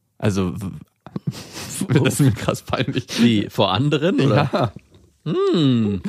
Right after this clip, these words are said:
Speaker 2: Weil,
Speaker 1: Weil
Speaker 2: warum? Also welcher Aspekt hätte
Speaker 1: Naja, weil sie so überhaupt nicht so meinen Klischeevorstellungen entsprach. Und ich
Speaker 2: Mhm.
Speaker 1: weiß, das sind Klischeevorstellungen, aber trotzdem sind die in mir und ich muss mich wahrscheinlich von denen lösen. Und ich fand sie trotzdem sexuell total anziehend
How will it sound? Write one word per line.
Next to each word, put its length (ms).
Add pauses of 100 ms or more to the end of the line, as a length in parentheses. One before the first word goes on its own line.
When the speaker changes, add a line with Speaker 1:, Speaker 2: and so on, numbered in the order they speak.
(520)
Speaker 2:
Weil, 340
Speaker 1:
Weil 100
Speaker 2:
warum? 440
Also 240
welcher 220
Aspekt 540
hätte 280
Speaker 1:
Naja, 300
weil 120
sie 140
so 180
überhaupt 400
nicht 260
so 140
meinen 320
Klischeevorstellungen 1040
entsprach. 540 (1000)
Und 80
ich 120
Speaker 2:
Mhm. 40
Speaker 1:
weiß, 240
das 160
sind 320 (320)
Klischeevorstellungen, 920
aber 180
trotzdem 380
sind 180
die 60
in 140
mir 160
und 100
ich 80
muss 220
mich 160
wahrscheinlich 340
von 120
denen 120
lösen. 200 (280)
Und 80
ich 80
fand 160
sie 80
trotzdem 420
sexuell 460
total 300
anziehend 420